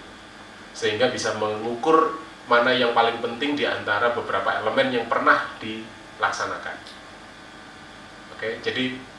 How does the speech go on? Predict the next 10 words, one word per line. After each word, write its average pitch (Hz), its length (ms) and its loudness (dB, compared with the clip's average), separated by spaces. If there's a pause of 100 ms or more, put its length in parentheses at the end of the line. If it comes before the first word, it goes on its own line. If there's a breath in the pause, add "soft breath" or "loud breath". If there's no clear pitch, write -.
(140)
kata 117 320 4
eksperimen 120 640 4
menjadi 110 340 0
patokan - 460 2
penting 131 320 -2
bahwa 101 320 4
kita 135 380 4
tidak 117 320 2
pernah - 260 0
tahu 143 480 2